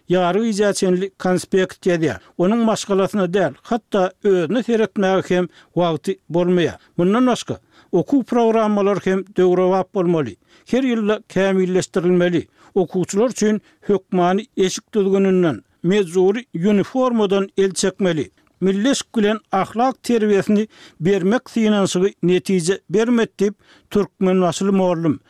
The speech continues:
özüni Jeren Asirowa diýip tanadan pedagog aýtdy. Şeýle dol Türkmenistanyň okuwçylaryň arasynda gowrarlyk hadisalaryny, beýleki agyr ýagdaýlary ýaşyrmagynyň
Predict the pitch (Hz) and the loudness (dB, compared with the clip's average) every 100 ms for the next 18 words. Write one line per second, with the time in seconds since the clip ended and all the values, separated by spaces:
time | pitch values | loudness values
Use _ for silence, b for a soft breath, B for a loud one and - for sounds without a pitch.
0 | b - 190 185 180 220 - - 180 175 | b 0 2 2 0 -2 -6 -4 0 0
1 | 196 - - 180 170 - 254 233 226 196 | -2 -4 -2 0 0 -2 0 2 0 0
2 | 196 - 196 190 175 185 185 b b - | -2 0 0 0 0 0 -2 b b -4
3 | 190 185 185 180 180 170 - 107 - _ | 0 0 0 0 0 -2 -6 -14 -14 _
4 | _ - 190 196 226 214 220 _ 202 190 | _ -2 0 0 0 -2 -2 _ -4 -2
5 | - 196 180 - 180 190 220 b b 220 | 0 0 0 -2 0 0 -2 b b -4
6 | 190 196 170 185 190 240 240 226 208 202 | -2 -2 -2 0 0 2 0 0 0 2
7 | 190 190 196 _ 185 190 196 196 202 - | 2 0 -4 _ 0 2 2 0 -4 -6
8 | - 196 190 190 156 180 180 165 110 b | -2 0 2 0 0 0 0 0 -4 b
9 | b b 185 185 190 185 - - - 185 | b b 0 2 0 -4 -6 -12 -4 -2
10 | 247 254 233 214 208 190 196 202 - 165 | 0 0 0 2 0 2 0 -2 -6 -2
11 | 190 175 185 190 190 180 180 | -2 0 0 2 2 2 0